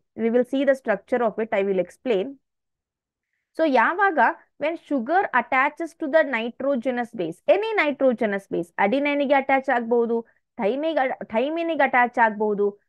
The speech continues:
ಗ್ವಾನೈನ್ ಗೆ ಅಟ್ಯಾಚ್ ಆಗ್ಬಹುದು, ಸೈಟೋಸಿನ್ ಗೆ ಅಟ್ಯಾಚ್ ಆಗ್ಬಹುದು. So the link between this sugar and the nitrogenous base, ಈ ಒಂದು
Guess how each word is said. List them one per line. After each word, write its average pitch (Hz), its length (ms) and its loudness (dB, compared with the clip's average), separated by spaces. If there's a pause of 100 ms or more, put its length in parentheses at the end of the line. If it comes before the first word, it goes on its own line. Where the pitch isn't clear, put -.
(180)
ಗ್ವಾನೈನ್ 294 600 2
ಗೆ 285 100 0
ಅಟ್ಯಾಚ್ 247 380 -2
ಆಗ್ಬಹುದು, 202 400 -2 (380)
ಸೈಟೋಸಿನ್ 302 680 0
ಗೆ 262 80 0
ಅಟ್ಯಾಚ್ 233 340 -4
ಆಗ್ಬಹುದು. 196 360 0 (420)
So 330 140 -2
the 320 80 8 (140)
link 359 260 -6 (200)
between 269 580 -4
this 285 140 -4 (120)
sugar 269 380 4 (220)
and 294 200 0
the 294 60 2 (120)
nitrogenous 240 840 -2 (120)
base, 175 240 0 (380)
ಈ 254 140 0 (180)
ಒಂದು 277 180 2